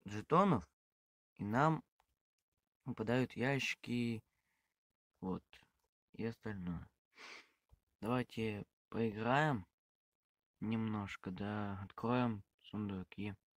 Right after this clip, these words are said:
соберем награды и, в принципе, посмотрим на обновление. Простите, что у меня не было очень долго видео, я был, правда,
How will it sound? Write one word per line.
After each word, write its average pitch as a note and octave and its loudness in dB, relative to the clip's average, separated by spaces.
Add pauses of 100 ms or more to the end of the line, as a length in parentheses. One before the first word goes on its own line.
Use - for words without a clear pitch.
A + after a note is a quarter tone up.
(720)
соберем G2+ -2
награды A#2+ -2 (920)
и, A#2+ -6
в - -20
принципе, G#2 -6 (120)
посмотрим F#2+ -8
на F#2+ -4
обновление. F#2 -8 (3500)
Простите, A#2+ -2
что - -4
у - 0
меня A2 0
не A2 0
было G#2 -4 (140)
очень A2 -2
долго G#2 -2
видео, A#2+ 0
я G2+ -2
был, G2 -4 (440)
правда, G#2 -2